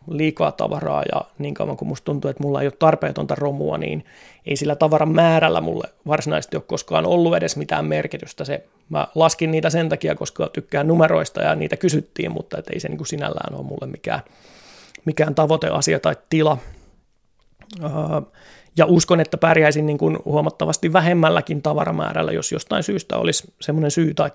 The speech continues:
tarve. Mulla oli vuosia semmoinen hauska Apple-seinäkello, siis Applen omenalogon muotoinen musta seinäkello, ja,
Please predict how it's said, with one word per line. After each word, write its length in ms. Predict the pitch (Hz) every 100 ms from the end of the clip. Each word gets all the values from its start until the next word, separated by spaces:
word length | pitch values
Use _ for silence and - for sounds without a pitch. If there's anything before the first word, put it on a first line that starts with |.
| -
tarve. 380 | 156 151 160 - _ _ _ _ - _ _ _ _ _ -
Mulla 120 | 170
oli 120 | 175
vuosia 380 | 185 202 165 151
semmoinen 340 | 151 156 156
hauska 640 | 147 165 156 - 151 - - - - - _
Apple-seinäkello, 1160 | 170 165 147 156 156 - 160 151 151 - 52 156
siis 220 | - - -
Applen 380 | 151 170 170 - -
omenalogon 680 | 165 156 156 160 139 139 - 160
muotoinen 480 | 156 151 151 143
musta 320 | 147 156 - 160
seinäkello, 680 | 156 156 147 156 151 -
ja, 200 | - -